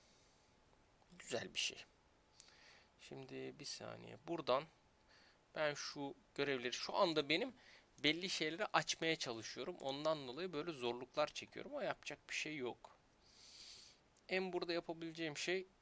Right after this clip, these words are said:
şunu çalıştırmak. Bu ne yapıyor? Sizi dört saat ileriye atıyor.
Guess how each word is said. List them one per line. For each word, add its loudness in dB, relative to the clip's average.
şunu -12
çalıştırmak. -8
Bu 0
ne 6
yapıyor? 6
Sizi -6
dört 8
saat 2
ileriye 2
atıyor. -2